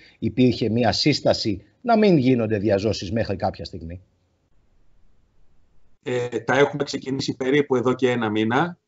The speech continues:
Speaker 2: ε, ίσως και λίγο παραπάνω. Το διάστημα αυτό της καραντίνας, του lockdown, δηλαδή δυόμισι μήνες, τρεις,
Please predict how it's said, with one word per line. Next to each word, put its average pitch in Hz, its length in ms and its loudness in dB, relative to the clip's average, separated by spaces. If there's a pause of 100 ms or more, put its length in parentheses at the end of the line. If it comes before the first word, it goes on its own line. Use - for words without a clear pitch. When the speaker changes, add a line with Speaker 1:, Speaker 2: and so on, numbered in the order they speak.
Speaker 2:
ε, 120 120 -10 (480)
ίσως 117 200 -2
και 113 100 -2
λίγο 117 160 0
παραπάνω. 117 680 0 (300)
Το 120 140 0
διάστημα 131 580 2
αυτό 120 340 -2
της 120 500 -12
καραντίνας, 127 1200 -4 (140)
του 127 80 -12 (100)
lockdown, 131 1000 -2 (380)
δηλαδή 113 280 -8
δυόμισι 123 440 0
μήνες, 120 460 -6
τρεις, 143 420 -2